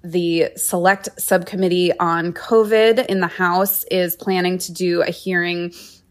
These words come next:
later this month on that topic. And so we could see government officials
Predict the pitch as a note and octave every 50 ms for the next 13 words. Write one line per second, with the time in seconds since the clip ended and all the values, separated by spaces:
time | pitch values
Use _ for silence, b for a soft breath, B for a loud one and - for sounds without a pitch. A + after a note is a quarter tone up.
0 | _ _ - F#3 F#3 F3 E3 E3 D#3 D3 C#3+ - - - G3 F#3 F#3+ G3+ A#3+ C#4
1 | - - - - - G3+ G3+ G3+ G3 G3 G3 G#3+ C4+ C4+ B B B B B A3
2 | B - F3 E3+ - - - - - - B3+ C4 F4+ F#4 F4+ - - B B B
3 | _ - F3 F3+ F3+ F3 - F3+ F3 E3 E3+ E3 - - - - G3 F#3+ F#3 F3+
4 | D#3+ D3+ - - - - - F#3+ F#3+ F3+ F3+ F3+ F3 F3+ B B B B B B
5 | - G3 F3+ F3+ F3 F3 D3+ C3+ - - F#3+ E3+ - F#3+ F3+ F3 F3 F3 E3+ -